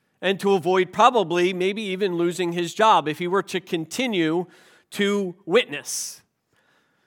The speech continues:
Folks, Jesus Christ is sending us out into the world, and he's sending us on a mission. That mission is to testify to his truth.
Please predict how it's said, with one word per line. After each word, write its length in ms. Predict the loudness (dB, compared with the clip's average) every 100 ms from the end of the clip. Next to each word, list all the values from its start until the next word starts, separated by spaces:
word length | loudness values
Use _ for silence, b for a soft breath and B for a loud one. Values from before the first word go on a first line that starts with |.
| _ _ _ _ _
Folks, 320 | 2 2 2
Jesus 340 | -4 -4 -4 -4
Christ 380 | 2 2 2 -2
is 100 | -2
sending 380 | 0 0 0
us 160 | 0 -2
out 260 | -2 -2 -4
into 300 | -8 -6 -6
the 100 | -2
world, 480 | 2 4 4 2 -8 b b b
and 180 | -4 -4
he's 220 | -4 -6
sending 360 | -2 0 0 0
us 140 | -2
on 220 | 2 2
a 120 | 4 2
mission. 420 | 0 -2 -4 -2
That 180 | -4 -2
mission 320 | -2 -2 -2
is 160 | -4 -6
to 120 | -8
testify 680 | -2 -4 -2 -4 0 2 0
to 180 | -2 -2
his 280 | -2 -4
truth. 460 | -8 -6 -6 -6 -16